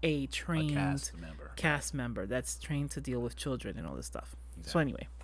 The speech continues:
Speaker 1: um, so they actually want people to dress up in Star Wars garb and all this stuff. It's
Speaker 2: Hmm.
Speaker 1: basically larping.
Speaker 2: Yeah, right,
Speaker 1: You know?
Speaker 2: right, right, right.
Speaker 1: What is it? A live action role
Speaker 2: Role
Speaker 1: playing.
Speaker 2: playing, right.
Speaker 1: So it's basically larping,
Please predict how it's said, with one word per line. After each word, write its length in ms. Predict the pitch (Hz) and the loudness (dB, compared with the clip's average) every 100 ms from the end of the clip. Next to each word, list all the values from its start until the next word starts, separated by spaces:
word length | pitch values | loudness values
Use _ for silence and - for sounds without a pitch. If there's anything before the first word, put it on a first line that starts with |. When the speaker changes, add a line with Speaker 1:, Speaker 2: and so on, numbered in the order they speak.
| - - - - - - - - - | -12 -12 -12 -12 -12 -12 -8 -8 0
Speaker 1:
um, 340 | 170 151 147 139 - - - - - - | 4 6 6 2 -4 -12 -12 -12 -12 -2
so 120 | - | 4
they 100 | 208 | 6
actually 300 | 226 226 196 160 | 6 4 4 4
want 260 | 151 208 | 4 4
people 220 | 202 170 | 2 0
to 80 | 156 | -2
dress 340 | 151 147 - 143 | -2 -4 -2 -2
up 220 | 135 - - | -2 -4 -4
in 400 | 160 147 139 147 | 0 0 0 -2
Star 280 | - 147 135 | -4 -2 -2
Wars 240 | 139 135 | -2 -4
garb 460 | - 131 139 156 156 | -4 -2 -2 -2 -2
and 180 | 143 147 | -2 0
all 100 | 147 | 0
this 140 | 147 | 0
stuff. 160 | - 147 | 2 4
It's 100 | 208 | 4
Speaker 2:
Hmm. 60 | 202 | 4
Speaker 1:
basically 440 | 311 - - 202 | 2 2 2 4
larping. 500 | 160 143 131 - - - - - 101 127 | 6 6 4 2 -4 -6 -12 -12 -8 -2
Speaker 2:
Yeah, 240 | 117 92 92 | -2 -2 -4
right, 240 | 113 156 | -2 2
Speaker 1:
You 100 | 156 | 4
know? 180 | 147 147 | 6 4
Speaker 2:
right, 60 | 175 | 2
right, 140 | 104 107 | -2 -6
right. 80 | 165 - - | -8 -10 4
Speaker 1:
What 120 | 196 | 6
is 140 | 226 | 8
it? 80 | 226 | 8
A 260 | 185 165 160 | 8 6 4
live 300 | 165 175 175 | 4 4 2
action 420 | - 165 - 156 | -2 -4 0 2
role 200 | 151 151 | 6 4
Speaker 2:
Role 100 | - | 4
Speaker 1:
playing. 140 | 143 120 | 2 2
Speaker 2:
playing, 260 | 76 - - | 0 -4 -8
right. 180 | - - | -8 4
Speaker 1:
So 140 | 196 | 8
it's 120 | 180 | 8
basically 420 | 185 302 233 185 160 | 6 4 4 4 4
larping, 420 | 143 120 - | 4 2 -2